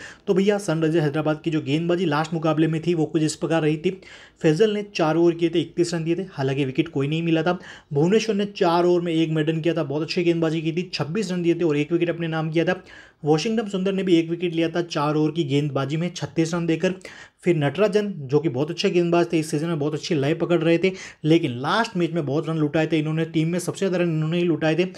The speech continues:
चार ओवर में साठ रन। फिर उमरान मलिक बहुत अच्छे काम कर रहे हैं इस सीजन में, लास्ट मैच में भी तीन ओवर में तीन विकेट निकाले थे तेईस रन देकर। अभिषेक शर्मा ने भी एक ओवर गेंदबाजी की थी।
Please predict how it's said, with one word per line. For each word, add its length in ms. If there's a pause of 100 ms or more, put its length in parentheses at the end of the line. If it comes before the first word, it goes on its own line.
(280)
चार 220
ओवर 160
में 120
साठ 340
रन। 160 (340)
फिर 120
उमरान 320
मलिक 300
बहुत 180
अच्छे 220
काम 220
कर 120
रहे 120
हैं 60
इस 140
सीजन 240
में, 200
लास्ट 340
मैच 120
में 100
भी 100
तीन 340
ओवर 220
में 200
तीन 220
विकेट 240
निकाले 340
थे 120
तेईस 320
रन 100
देकर। 240 (320)
अभिषेक 360
शर्मा 240
ने 100
भी 220
एक 140
ओवर 120
गेंदबाजी 420 (440)
की 120
थी। 300